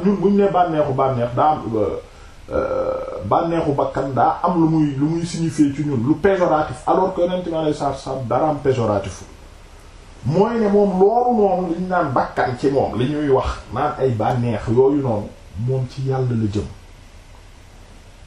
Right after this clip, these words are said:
Moo tax yaay Aïcha radiyallahu anha ne woon, "Man daal gisuma lu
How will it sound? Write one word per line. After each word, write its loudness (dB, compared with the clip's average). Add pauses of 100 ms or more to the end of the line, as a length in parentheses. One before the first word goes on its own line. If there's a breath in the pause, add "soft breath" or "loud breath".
(1300)
Moo 2
tax 0
yaay 2
Aïcha 0
radiyallahu 4 (120)
anha 0
ne -2
woon, 2 (120)
"Man -2
daal 2
gisuma 2 (260)
lu 2